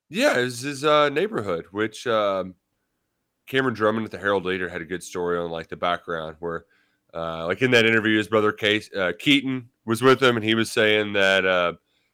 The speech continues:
you know, like, neighbors would call complaining about them dribbling the ball late into the night. Um, in Hamilton Park. It's, uh, originally an all-black subdivision,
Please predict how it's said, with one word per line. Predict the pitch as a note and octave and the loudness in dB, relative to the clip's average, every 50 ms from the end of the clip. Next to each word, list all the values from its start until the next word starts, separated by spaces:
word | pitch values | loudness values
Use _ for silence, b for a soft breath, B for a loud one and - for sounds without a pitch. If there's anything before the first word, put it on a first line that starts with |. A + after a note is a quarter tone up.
| _ | _
you | - A#2 | -2 2
know, | A#2 A2 G#2+ G#2 | 4 4 6 6
like, | G#2 G#2 G2 G#2+ | 4 2 2 0
neighbors | G#2+ G#2 A2 G#2 A2+ A2+ G#2+ G2 | 0 2 2 2 0 0 -2 -2
would | G2+ G#2 G2 G2 - | -6 -8 -10 -8 -2
call | - A2 G2 F#2+ G2 G2+ G2 | 0 2 2 4 2 2 0
complaining | F#2+ - - G2+ F#2 - G2+ F#2+ F#2+ G2 G2 G2 F#2+ | -2 -8 -12 -12 -8 -4 -2 0 0 0 -2 -2 -4
about | F#2 E2+ F#2 F2+ F2+ - - | -4 -2 0 0 -2 -2 -4
them | F#2 F#2 F#2 F#2 F2 _ | -6 -8 -8 -8 -12 _
dribbling | - G2+ G2 E2+ G2 F#2+ | -8 -6 -6 -4 -6 -6
the | F#2+ E2+ | -6 -4
ball | F2+ F2+ F2+ F2 E2+ | -2 0 0 0 0
late | F2+ F#2 G2 | 0 -2 -2
into | F#2+ - G2 | -4 -10 -12
the | F2+ F#2 | -10 -8
night. | E2+ E2+ F2 F2 F2+ F2+ F2+ - _ _ _ _ _ _ _ _ _ | -6 -4 -2 -2 -2 -2 -4 -6 _ _ _ _ _ _ _ _ _
Um, | E2 E2 D#2+ D#2+ D#2+ D#2 D#2 D#2 _ _ _ _ _ - | -12 -8 -8 -6 -6 -8 -10 -12 _ _ _ _ _ -10
in | E2+ E2+ E2+ - - _ _ _ _ _ _ _ - | -10 -10 -10 -12 -16 _ _ _ _ _ _ _ -2
Hamilton | - B2+ C3+ C3+ B2 - B2+ A2 | 0 2 2 2 2 2 0 -2
Park. | F#2 - A2+ A2+ A2 G#2+ - - | 2 4 6 8 8 6 4 0
It's, | G2+ - - - A#2 | -4 -8 -6 0 0
uh, | G2+ | 2
originally | F#2+ F#2+ A2 C#3 C3+ C3 C#3 C3 A#2+ | 2 4 4 4 4 6 6 6 6
an | A2 | 6
all-black | G#2+ A2+ A#2+ A#2 B2 A#2+ A2+ A2+ | 6 6 6 6 6 6 4 4
subdivision, | - - C3+ B2 - B2 B2+ A#2 C3 C3+ A#2+ B2+ D3+ D3+ D3 | 2 4 4 4 4 4 2 2 2 2 2 0 -4 -4 -6